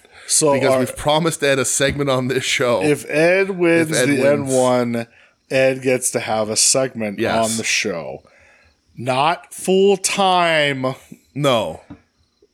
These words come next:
Speaker 1: Once.
Speaker 2: Once. Yes.
Speaker 1: And listen,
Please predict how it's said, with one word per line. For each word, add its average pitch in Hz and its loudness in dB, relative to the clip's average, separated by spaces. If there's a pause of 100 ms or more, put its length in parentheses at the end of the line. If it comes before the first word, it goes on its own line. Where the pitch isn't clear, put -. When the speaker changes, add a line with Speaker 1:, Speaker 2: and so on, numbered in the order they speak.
(100)
Speaker 1:
Once. 113 -2
Speaker 2:
Once. - 0
Yes. - -6 (440)
Speaker 1:
And 107 -6
listen, 98 -2